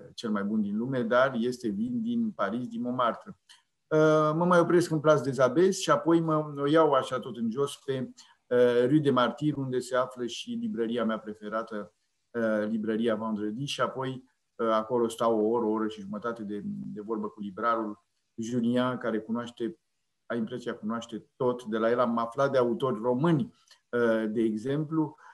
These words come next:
uh, citește non-stop și mereu plec cu câteva cărți de la el, uh,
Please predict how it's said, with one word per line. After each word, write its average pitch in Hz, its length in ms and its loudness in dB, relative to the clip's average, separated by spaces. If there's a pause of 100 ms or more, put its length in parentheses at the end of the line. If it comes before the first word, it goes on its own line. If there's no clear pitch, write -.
uh, 123 200 -2
citește 143 380 -2
non-stop 131 400 -2
și - 100 -14
mereu 123 240 -2
plec 113 220 -4
cu 110 80 -14
câteva 107 380 -4
cărți 104 380 -10
de 104 120 -6
la 101 160 -4
el, 117 340 -4 (360)
uh, 104 280 -2